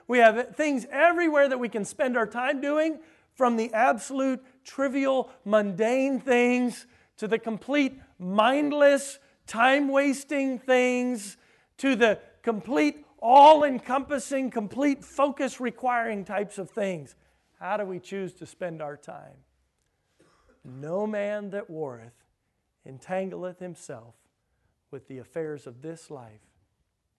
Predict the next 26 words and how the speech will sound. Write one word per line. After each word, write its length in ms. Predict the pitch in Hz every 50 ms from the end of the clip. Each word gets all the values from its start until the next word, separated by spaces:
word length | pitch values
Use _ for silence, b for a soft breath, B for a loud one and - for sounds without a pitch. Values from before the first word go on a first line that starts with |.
| _ _ _ _ _ _ _ _ _
Doesn't 200 | 190 196 190 226
mean 160 | 226 220 208
that 160 | 190 175 -
you're 80 | 185 185
not 200 | 185 170 139 139
living 400 | 156 175 208 202 196 175 147 131
this 260 | 127 143 127 - -
life, 400 | 135 120 110 110 117 117 _ _ _ _ _ _ _ _ _ _ _ _
but 160 | 160 - -
you 80 | 185
don't 260 | 170 170 190 196 208 180
allow 320 | 180 180 180 185 185 185
just 340 | 175 143 - 190 180 - -
the 80 | - 156
focus 540 | - _ - 202 202 196 - 175 151 - -
of 120 | 156 135
this 220 | 151 180 170 -
world 320 | 156 160 180 185 185 170 156
and 140 | 143 139 131
this 260 | 180 202 202 - -
life 280 | 156 143 139 131 - _
to 120 | - 151
cause 480 | 143 - _ _ - 175 165 175 165 143
you 120 | 165 165
to 120 | 151 - 139
lose 800 | 127 131 139 170 220 254 254 233 185 160 131 117 110 - -